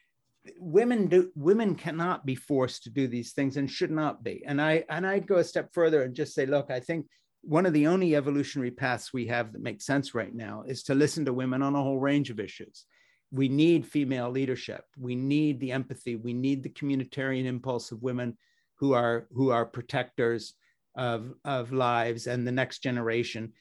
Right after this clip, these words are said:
This is something women bring to the table that males do not share in quantities that this, in the same way, even though we all have evolved to be caregivers. And so I've come out right the other side. And I think anything that empowers women is point blank good.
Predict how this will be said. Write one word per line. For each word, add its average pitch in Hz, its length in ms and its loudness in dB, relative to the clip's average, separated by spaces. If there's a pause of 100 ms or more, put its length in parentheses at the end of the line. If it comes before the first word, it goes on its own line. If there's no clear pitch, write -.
(280)
This 156 300 4
is 151 120 -2
something 131 360 -2
women 123 280 -2
bring 120 220 0
to 113 120 -8
the 113 100 -10
table 110 340 0
that 104 160 -8
males 117 440 -2
do 113 120 -6
not 135 300 -2
share 120 400 -2
in 123 200 -6
quantities 107 680 -6
that 113 180 -10 (260)
this, 117 240 -4
in 123 160 -2
the 120 80 -6
same 120 320 -2
way, 117 200 0
even 131 300 -2
though 120 120 0
we 117 220 0
all 120 180 2
have 117 240 0
evolved 107 380 0
to 117 80 -4
be 110 100 -6
caregivers. 104 680 -4 (320)
And 135 160 6
so 139 340 8 (220)
I've 190 220 2
come 185 180 2
out 156 240 4
right 156 260 2
the 156 140 2
other 135 160 0
side. 110 380 -6
And 127 120 0
I 135 80 4
think 131 260 -2
anything 175 400 0
that 139 100 0
empowers 117 560 0
women 117 340 0
is 123 280 -2 (520)
point 190 320 2
blank 131 320 2
good. 123 400 0